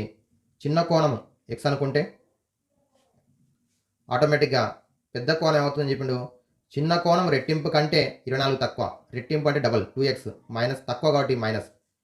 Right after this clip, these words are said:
టూ ఎక్స్ మైనస్ ట్వంటీ ఫోర్ అవుతుంది. ఇప్పుడు మరొకసారి గమనించినట్లయితే ఏబిసిడి అనుకున్నట్టయితే మరి చిన్న కోణాన్ని ఎక్స్ అనుకుంటే పెద్ద కోణం ఏమొచ్చింది? టూ ఎక్స్ మైనస్ ట్వంటీ ఫోర్. ఇది టూ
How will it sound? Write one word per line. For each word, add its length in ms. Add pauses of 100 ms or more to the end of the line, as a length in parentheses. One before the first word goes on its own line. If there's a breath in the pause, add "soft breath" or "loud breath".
(220)
టూ 60 (100)
ఎక్స్ 180
మైనస్ 260
ట్వంటీ 300
ఫోర్ 160
అవుతుంది. 280 (460)
ఇప్పుడు 220 (520)
మరొకసారి 420
గమనించినట్లయితే 520
ఏబిసిడి 560
అనుకున్నట్టయితే 560 (540)
మరి 140 (100)
చిన్న 120 (100)
కోణాన్ని 340
ఎక్స్ 160
అనుకుంటే 340 (340)
పెద్ద 220
కోణం 220
ఏమొచ్చింది? 320 (340)
టూ 60 (100)
ఎక్స్ 200
మైనస్ 260
ట్వంటీ 280
ఫోర్. 160 (440)
ఇది 160
టూ 60